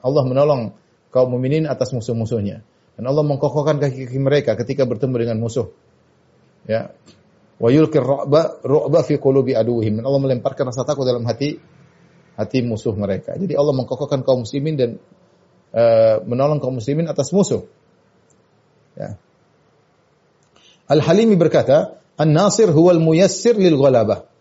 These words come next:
An-Nasir maknanya yaitu zat yang memudahkan untuk memenangkan, untuk mengalahkan. Ya. "Wan-Nasir huwal mawthuqu minhu bi an la yuslim waliyahu wa la yakhdhuluhu."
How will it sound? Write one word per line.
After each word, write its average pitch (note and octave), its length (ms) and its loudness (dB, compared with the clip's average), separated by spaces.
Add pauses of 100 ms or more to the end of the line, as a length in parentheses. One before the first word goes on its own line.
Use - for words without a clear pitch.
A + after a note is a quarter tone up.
(420)
An-Nasir D3+ 420 2
maknanya D3+ 560 0
yaitu C3+ 300 0
zat D3 340 2
yang C#3+ 160 0
memudahkan C#3 600 0
untuk C#3+ 260 -6
memenangkan, C3+ 720 -4
untuk A#2 160 -6
mengalahkan. A2+ 560 -4 (800)
Ya. G#2 240 -10 (1160)
"Wan-Nasir E3 720 4
huwal E3 340 4
mawthuqu E3 560 4
minhu G3 560 4
bi C#3 160 0
an E3 220 2
la F3 400 2 (640)
yuslim D3+ 420 2
waliyahu D#3+ 540 2
wa C#3+ 100 6
la C#3+ 80 4
yakhdhuluhu." B2 800 0